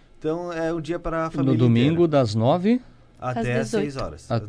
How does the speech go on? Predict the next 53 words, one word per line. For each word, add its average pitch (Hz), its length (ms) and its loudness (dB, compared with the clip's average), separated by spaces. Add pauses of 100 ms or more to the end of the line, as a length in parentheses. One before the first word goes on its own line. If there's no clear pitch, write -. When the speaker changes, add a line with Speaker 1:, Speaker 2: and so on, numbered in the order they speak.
Speaker 1:
Até 117 140 -2
Speaker 2:
às, 117 120 0
Speaker 1:
dezoito 123 340 -2
horas, 98 220 -4
Speaker 2:
até 113 180 0
às 117 60 4
Speaker 1:
isso. 110 80 0
Speaker 2:
dezoito 117 380 0
horas. 104 200 -4
Speaker 3:
Sem 117 100 -10
Speaker 1:
Exatamente. 254 280 0
Speaker 3:
fechar 311 260 2
ao 277 60 2
meio-dia 262 500 -2
também. 226 320 -6
Então 226 220 -6
quem 240 160 -6
quiser 233 220 0
almoçar 240 400 2
ali 254 160 2
conosco 254 500 -2
vai 302 120 -2
tá, 302 440 -2
Speaker 2:
Vocês 165 200 0
já 180 80 4
Speaker 3:
vai 131 100 4
Speaker 2:
tão 190 80 4
Speaker 3:
ser - 20 4
Speaker 2:
na, 190 60 4
na, 180 60 4
Speaker 3:
bem-vindo. 151 300 2
Speaker 2:
na 135 140 2
preparação, 139 580 0
na 147 80 2
organização 117 560 0
do 113 80 0
salão 107 380 -2
paroquial, 120 760 -2
pra 104 640 -6
adequar 110 380 0
todo 113 200 0
mundo 107 240 0
lá 143 320 -2
já? 131 140 -6
Speaker 3:
Sim, 220 640 -2
estamos 247 400 0
até 247 180 2
agora, 233 260 4
passamos 247 460 0
aqui 240 220 -2
no 240 80 -2
caminho, 269 460 2
né? 247 200 0